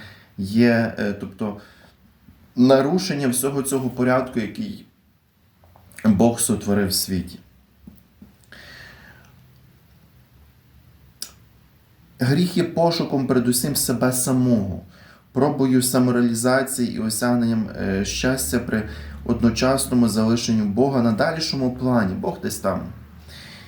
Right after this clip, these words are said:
Ігнорацію ближнього.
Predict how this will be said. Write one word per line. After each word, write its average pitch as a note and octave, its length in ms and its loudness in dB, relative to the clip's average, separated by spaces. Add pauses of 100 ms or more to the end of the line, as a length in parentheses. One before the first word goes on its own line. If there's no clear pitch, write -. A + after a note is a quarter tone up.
(260)
Ігнорацію B2+ 1120 4
ближнього. A2 880 -2